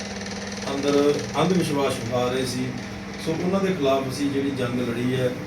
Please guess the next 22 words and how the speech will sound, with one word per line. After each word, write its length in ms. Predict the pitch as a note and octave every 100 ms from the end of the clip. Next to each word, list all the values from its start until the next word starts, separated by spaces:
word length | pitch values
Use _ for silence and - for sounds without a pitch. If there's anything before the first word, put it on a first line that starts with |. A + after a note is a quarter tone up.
| - -
ਔਰ 60 | C#3
ਉਹ 240 | D3 D#3
ਸਿੱਖ 240 | - C#3 -
ਸੰਗਤ 280 | C3+ C3+
ਦੇ 180 | C#3 C#3
ਸਾਹਮਣੇ 380 | C#3 B2+ C#3 B2+
ਹੀ 60 | A2
ਹੈ। 160 | G2 - - - - - - - - - -
ਸੋ 220 | F3+ F#3
ਉਹਦੇ 160 | G3 A3
ਵਿੱਚ 560 | G3+ F#3 F#3 F#3 F#3 F3+ - - - - -
ਜੋ 340 | D3+ D#3 D#3 D3+ D3+ - - -
ਭਾਈ 180 | D3+ C#3
ਪ੍ਰੇਮ 340 | C3+ C#3 D3
ਸਬਰੀ 340 | - C#3 C3+ C#3
ਜੀ 280 | C3+ C#3+
ਹੈ, 180 | C#3 C3+ - - - - -
ਇਹ 140 | C#3+ C#3
ਸਾਡੇ 200 | C3+ B2+
ਫਰੀਦਕੋਟ 520 | B2+ A#2+ - C3+ C3+
ਦੇ 160 | C#3+
ਨੇ। 60 | C#3+